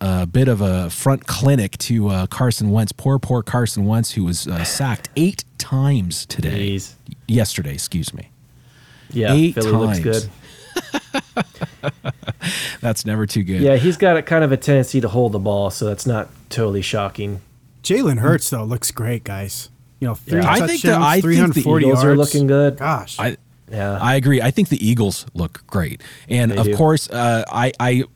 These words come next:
Speaker 1: have them picked to, to win their division, but I, I think that they're going to be a bit of a sleeper in the N F C.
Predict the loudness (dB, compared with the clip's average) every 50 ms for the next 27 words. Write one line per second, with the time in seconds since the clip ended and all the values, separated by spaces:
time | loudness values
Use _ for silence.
0 | -14 -8 -4 -2 0 2 2 2 2 0 0 0 0 -2 -4 -4 -2 -2 -2 -2
1 | -2 -2 -2 0 2 2 2 2 2 2 0 -2 -4 -6 -2 2 2 2 2 2
2 | 2 2 2 0 0 -2 -2 -2 -2 -4 -2 0 0 0 0 0 0 2 2 0
3 | 0 0 0 0 0 2 2 2 2 2 2 0 0 0 0 0 0 0 0 0
4 | -2 -2 -2 0 0 0 0 0 0 0 0 0 0 0 0 0 0 -2 -4 -4
5 | -6 -6 -8 -8 -12